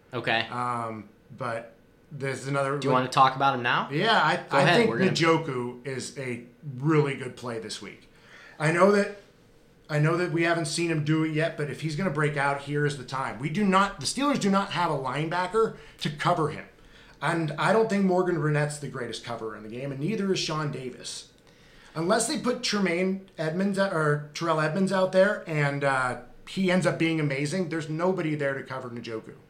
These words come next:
Speaker 1: Yeah.
Speaker 2: And Josh Gordon might not, might not see that many snaps. He's sounds like he might be on a pitch count.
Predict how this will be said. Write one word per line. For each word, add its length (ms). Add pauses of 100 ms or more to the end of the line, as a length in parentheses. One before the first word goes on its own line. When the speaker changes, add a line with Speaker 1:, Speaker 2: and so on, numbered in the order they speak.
Speaker 1:
Yeah. 220 (320)
Speaker 2:
And 160
Josh 300
Gordon 320
might 200
not, 240
might 280
not 340
see 260
that 300
many 200
snaps. 460
He's 220 (100)
sounds 300
like 100
he 120
might 200
be 80
on 100
a 40
pitch 300
count. 300